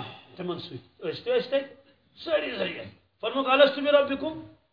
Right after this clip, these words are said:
کیٛاہ بہٕ چھُس نا تُہُنٛد پروردگار؟ قالوا بلى۔ مےٚ اوس پروردگار، اَتھ کیٛاہ شک چھُ؟ تُہۍ سٲنۍ رۄب چھِو، سٲنۍ خالق و مٲلک، أسۍ تُہٕنٛدۍ بندٕ۔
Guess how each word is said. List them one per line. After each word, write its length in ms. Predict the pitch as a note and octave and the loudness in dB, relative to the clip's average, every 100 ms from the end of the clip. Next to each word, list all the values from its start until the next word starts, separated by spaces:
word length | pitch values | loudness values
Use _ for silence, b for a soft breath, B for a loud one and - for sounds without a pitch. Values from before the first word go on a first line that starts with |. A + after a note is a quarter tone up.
| _ | _
کیٛاہ 120 | C4 | 2
بہٕ 120 | B3+ | 4
چھُس 180 | A#3+ C4+ | 4 2
نا 100 | D#4+ | 2
تُہُنٛد 260 | D#4+ C4 B3 | 2 -2 2
پروردگار؟ 520 | G#3+ G3 - G3 A3+ - - _ _ _ | 2 2 0 0 -2 -4 -16 _ _ _
قالوا 280 | - B3 C4+ | -8 -4 0
بلى۔ 220 | C#4 D4 D4+ C4 - _ _ _ G3+ | 2 2 2 -2 -10 _ _ _ -4
مےٚ 120 | G#3 | -2
اوس 180 | G#3 - | -2 0
پروردگار، 440 | F3+ G3+ G#3 D4+ | 0 0 0 0
اَتھ 220 | E4+ - | 0 -4
کیٛاہ 140 | - - | -6 -6
شک 260 | E3 - | -8 -12
چھُ؟ 80 | - _ _ _ - | -20 _ _ _ 0
تُہۍ 200 | B3 B3+ | 2 2
سٲنۍ 260 | - A#3+ | 0 0
رۄب 320 | F#3+ A3+ B3+ A3 | 2 2 0 -2
چھِو، 140 | C4+ | -4
سٲنۍ 280 | G#3+ A3+ G3+ | -4 -6 -2
خالق 340 | A3 A3+ A#3+ | -2 0 -2
و 40 | G#3+ | -4
مٲلک، 480 | A#3+ D4 - - | -6 -6 -10 -10
أسۍ 160 | F#3+ F#3+ | -8 -6
تُہٕنٛدۍ 200 | A#3 G3+ | -8 -4
بندٕ۔ 260 | A3 D#4 | -4 -4